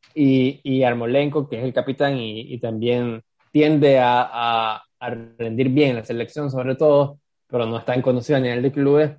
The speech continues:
este, eh, hicieron un buen partido, pero creo que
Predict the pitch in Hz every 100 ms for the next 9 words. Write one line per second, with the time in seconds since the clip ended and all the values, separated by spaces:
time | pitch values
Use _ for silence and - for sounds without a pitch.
0 | _ _ _ 123 110 - 120 117 113 107
1 | - _ - 139 127 117 110 101 _ -
2 | _ _ _ _ _ 139 156 185 208 202
3 | 202 196 220 226 196 165 147 143 _ _
4 | _ _ _ _ 170 180 175 175 175 170
5 | 139 -